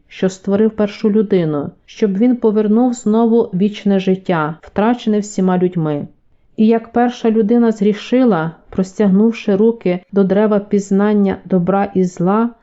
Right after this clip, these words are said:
так для спасіння людей належало, щоб Син Божий простягнув на хресті свої руки за нестриманість людських рук, за солодку їжу від забороненого дерева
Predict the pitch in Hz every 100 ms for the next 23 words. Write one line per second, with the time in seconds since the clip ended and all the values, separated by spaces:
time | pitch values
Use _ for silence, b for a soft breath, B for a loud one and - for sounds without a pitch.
0 | - 220 226 233 - 226 226 - 254 240
1 | 233 208 226 226 208 208 240 254 240 226
2 | 226 - - - 220 220 - 233 240 220
3 | 202 247 240 240 233 - - - 190 -
4 | 190 165 220 262 233 220 220 202 - 220
5 | - - 190 185 180 233 240 214 214 214
6 | - 180 202 202 202 - 240 247 233 226
7 | 226 226 190 185 185 - 233 226 - 180
8 | 160 - - _ _ - 180 214 - 220
9 | 254 247 - 220 196 240 220 214 - 190
10 | 190 202 190 202 208 202 180 185 170 190
11 | 233 220 214